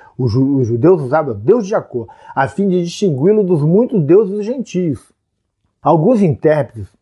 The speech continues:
acham que o uso dessa expressão nesse ponto indica que esses milagres tiveram lugar em território gentílico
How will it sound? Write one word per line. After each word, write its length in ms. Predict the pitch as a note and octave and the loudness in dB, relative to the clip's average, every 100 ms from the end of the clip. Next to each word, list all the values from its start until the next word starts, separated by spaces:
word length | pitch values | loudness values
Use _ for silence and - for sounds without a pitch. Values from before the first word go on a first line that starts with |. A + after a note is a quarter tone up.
| _ _ _ _ _ | _ _ _ _ _
acham 360 | - F3 F3+ E3+ | -4 -2 -2 -4
que 180 | - D#3 | 0 2
o 60 | |
uso 340 | D#3 G3+ D#3+ D#3 | 4 2 2 0
dessa 420 | C#3 C#3 D#3 - | -2 0 0 -2
expressão 460 | - C#3+ A2+ D3+ D3 | -4 -4 -2 -2 -2
nesse 240 | C#3+ C3 | -2 -6
ponto 420 | G2+ C#3+ D3+ A#2+ | -4 0 0 0
indica 380 | B2 B2 F#3+ E3+ | -4 -2 0 -2
que 200 | - D#3+ | 0 2
esses 280 | G3 F3+ D3 | 2 0 -6
milagres 420 | D3 C#3 E3 D#3 | -4 -2 -2 -2
tiveram 260 | C#3+ E3 D#3 | -2 0 2
lugar 280 | C3+ E3 | 2 0
em 80 | F3+ | 0
território 500 | E3+ E3+ E3 F#3 F#3+ | -2 -4 -2 0 0
gentílico 800 | F#3 G3 F#3 D3 D3 C3+ A#2+ - | -2 -6 -8 -4 -2 -4 -8 -18